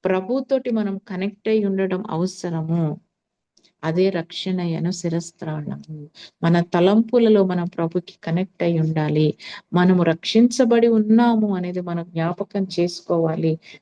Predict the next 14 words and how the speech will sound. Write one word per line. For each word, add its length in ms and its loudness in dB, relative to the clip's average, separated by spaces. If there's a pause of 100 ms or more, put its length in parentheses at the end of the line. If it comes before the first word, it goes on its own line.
(160)
"క్రీస్తుతో 840 0
కూడా 340 0
ఆయన 300 0
మిమ్మును 400 0 (100)
జీవింపచేసి 1120 -4
ఉన్నాడు" 480 -4
అని 120 -2
చెప్తున్నాడు. 640 -10 (380)
కృపచేతనే 880 2
మీరు 260 2
రక్షించబడి 760 0
ఉన్నారని 560 -2
ప్రభు 280 -10
చెప్తున్నాడు. 720 -12